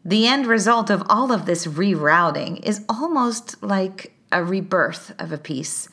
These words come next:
It's very satisfying, and yes, it's also quality work. It can also be very time-consuming. But in the end, you're playing it in a way that is totally unique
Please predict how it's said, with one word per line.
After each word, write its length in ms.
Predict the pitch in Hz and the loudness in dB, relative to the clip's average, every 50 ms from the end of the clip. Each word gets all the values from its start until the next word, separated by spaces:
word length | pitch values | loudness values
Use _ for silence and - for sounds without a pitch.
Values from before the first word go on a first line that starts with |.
| _ _ _ _ _ _ _ _ _ _ _ _ _ _ _ _ - | _ _ _ _ _ _ _ _ _ _ _ _ _ _ _ _ -10
It's 180 | 185 175 - | -8 -8 -8
very 460 | - - - 208 247 285 294 277 254 175 | -10 -6 -2 0 2 2 2 2 2 0
satisfying, 960 | - - 160 160 175 185 175 - - - - - - - - - - - - _ _ - | 0 0 2 2 2 2 0 -2 -4 -2 -2 -2 -2 -4 -6 -8 -10 -12 -14 _ _ -4
and 280 | 156 151 160 180 185 | -2 0 0 0 0
yes, 460 | 214 262 302 262 196 202 202 202 - - - | 2 2 4 4 2 2 0 -4 -10 -6 -2
it's 220 | 185 185 185 - - | -2 -2 -2 0 2
also 440 | 190 190 233 294 - - 165 151 151 | 2 2 2 2 0 -2 -2 -2 -2
quality 600 | 156 - - 185 165 160 160 160 151 143 143 139 | -4 -2 0 2 2 4 2 0 0 0 -2 2
work. 460 | 156 226 240 - - - - - - _ _ _ _ _ _ _ _ _ _ _ _ _ _ - | 4 4 4 4 0 -2 -12 -18 -20 _ _ _ _ _ _ _ _ _ _ _ _ _ _ -2
It 120 | 226 226 | 0 2
can 100 | 285 277 | 4 6
also 240 | 269 262 262 277 254 | 6 4 4 2 2
be 100 | 226 247 | 2 0
very 480 | 202 156 131 - 175 175 180 196 220 | 0 -2 2 2 4 4 4 2 2
time-consuming. 1120 | 220 - 208 240 285 370 392 311 311 262 240 - - 185 151 143 151 - - 196 202 202 - _ _ _ _ _ _ _ _ - - _ _ _ _ _ | 0 -2 -2 0 0 0 0 0 0 0 0 0 0 -2 -2 -2 -4 -6 -6 -6 -6 -8 -8 _ _ _ _ _ _ _ _ -20 -20 _ _ _ _ _
But 120 | - 208 208 | 0 2 4
in 120 | 233 233 | 4 2
the 140 | 240 254 269 | 2 2 2
end, 340 | 269 254 233 220 202 196 196 | 4 4 4 4 2 2 2
you're 100 | 226 226 | 2 0
playing 300 | 226 233 254 285 302 330 | 2 2 2 2 2 2
it 80 | 320 | 2
in 100 | 277 247 | 2 4
a 100 | 220 208 | 2 2
way 220 | 175 175 196 202 202 | 4 4 4 4 4
that 160 | 190 190 180 | 2 0 0
is 100 | 165 160 170 | -2 -4 -4
totally 640 | - - - - - 269 277 277 254 247 247 226 220 | -10 -12 -10 -4 -2 0 0 0 0 0 0 0 0
unique 580 | 208 196 190 202 233 214 175 202 - - 247 | 0 0 0 0 2 0 -2 -2 -6 -14 -10